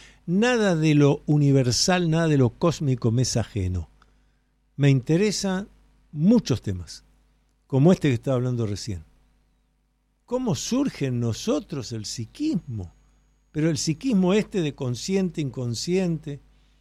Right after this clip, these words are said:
este que nos lleva a cometer actos fallidos, errores, a actuar contra de uno mismo. Bueno, me estoy yendo del tema. Para nuestro oyente, primero,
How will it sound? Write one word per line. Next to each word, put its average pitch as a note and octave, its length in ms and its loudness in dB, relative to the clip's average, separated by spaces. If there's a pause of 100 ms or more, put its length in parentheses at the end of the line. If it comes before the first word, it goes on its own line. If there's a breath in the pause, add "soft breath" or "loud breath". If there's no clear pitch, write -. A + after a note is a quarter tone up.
(200)
este F3 260 -6
que D3 120 -2
nos B2+ 180 0
lleva F3+ 340 2
a B2+ 160 -8
cometer C3+ 520 -6
actos D3 320 -8
fallidos, D3 720 -2
errores, C#3+ 560 -4
a C3+ 60 -6
actuar D3+ 340 -12
contra C3 340 -10
de C3 60 -8
uno C3 200 -8
mismo. C3 520 -8 (520 soft breath)
Bueno, D3+ 180 0
me C3 40 0
estoy E3 200 -6
yendo E3 220 0
del C#3+ 120 4
tema. A2+ 320 2 (600 soft breath)
Para C#3+ 280 2
nuestro D3 360 0
oyente, A#2+ 360 0
primero, A#2+ 500 0